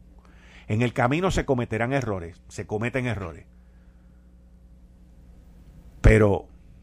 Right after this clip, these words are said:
son menos los errores. Al igual que se juzga gente incorrectamente, en la cárcel hay un montón de gente que está allí incorrectamente también. Al igual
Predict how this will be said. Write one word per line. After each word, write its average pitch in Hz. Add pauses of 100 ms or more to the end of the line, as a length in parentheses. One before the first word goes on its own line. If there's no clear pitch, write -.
(880)
son 123
menos 160
los 123
errores. 120 (880)
Al 127
igual 160
que 180
se 147
juzga 165
gente 196
incorrectamente, 151
en 117
la 117
cárcel 170
hay 185
un 196
montón 190
de 175
gente 185
que 151
está 160
allí 180
incorrectamente 139
también. 92 (1400)
Al 123
igual 170